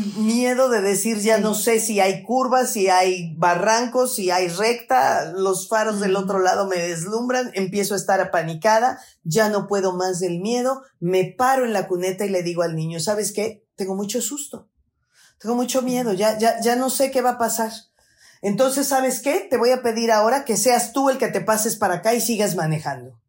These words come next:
Speaker 2: <laughs> Ok.
Speaker 1: ¿Sería lógico?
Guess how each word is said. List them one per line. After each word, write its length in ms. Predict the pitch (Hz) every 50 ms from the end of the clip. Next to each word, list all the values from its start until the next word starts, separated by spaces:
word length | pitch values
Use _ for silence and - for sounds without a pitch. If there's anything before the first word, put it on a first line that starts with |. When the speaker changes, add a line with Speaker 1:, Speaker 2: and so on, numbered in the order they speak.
| _ _ _ _ _ _ _ _ _ _ _ _ _ _ _ _ -
Speaker 2:
<laughs> 420 | - - - 392 330 - - - _ _ _ _ _ _ _ _ _ _ _ _ _ - - - - - - - - 370 302 - - - - - - - - -
Ok. 200 | 233 240 233 - - 233 254 294 277 - - - _ _ - - - - - - - _ -
Speaker 1:
¿Sería 340 | - - 185 185 202 208
lógico? 640 | 214 226 220 220 - 233 202 - 254 311 320 - -